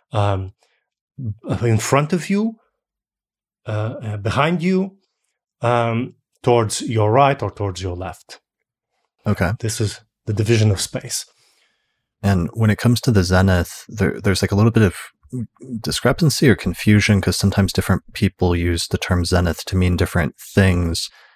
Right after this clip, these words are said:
Speaker 2: And I know we were talking about the other day that there is a distinction between the meridian versus the zenith,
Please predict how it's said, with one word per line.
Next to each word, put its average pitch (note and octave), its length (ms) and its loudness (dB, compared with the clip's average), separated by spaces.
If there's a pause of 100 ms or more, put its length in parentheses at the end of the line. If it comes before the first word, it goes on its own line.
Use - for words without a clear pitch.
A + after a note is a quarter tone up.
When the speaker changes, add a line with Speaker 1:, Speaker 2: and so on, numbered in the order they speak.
(140)
Speaker 2:
And G2 100 2
I F2+ 60 4
know F2 520 2
we F#2+ 100 -2
were F2+ 60 0
talking G2 300 0
about E2+ 160 2
the F2+ 100 0
other F2 140 0
day E2+ 320 2
that E2 160 -2
there E2+ 140 0
is D#2+ 120 -2
a F2+ 60 0
distinction F#2 800 0
between F2 680 0 (540)
the F2 580 0
meridian F#2+ 920 2 (380)
versus F2+ 800 0
the F#2+ 200 -2
zenith, F2 640 0